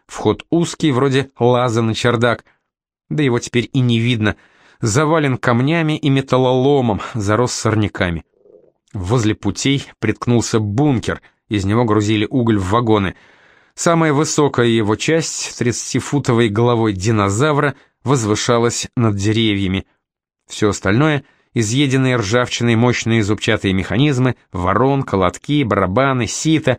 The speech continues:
сливалось с мраком. Угольные компании не демонтировали оборудование на брошенных шахтах — оставляли всё как есть, словно кучи мусора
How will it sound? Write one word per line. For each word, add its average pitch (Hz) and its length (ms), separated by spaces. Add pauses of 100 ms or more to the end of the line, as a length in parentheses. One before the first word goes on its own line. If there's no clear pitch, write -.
(180)
сливалось 110 680
с - 160
мраком. 95 480 (1160)
Угольные 135 420
компании 135 560
не 135 200
демонтировали 123 840
оборудование 104 540
на 98 140
брошенных 95 480
шахтах — - 500 (300)
оставляли 147 760
всё 143 340
как 131 260
есть, 117 380 (160)
словно 110 360
кучи - 420
мусора 143 560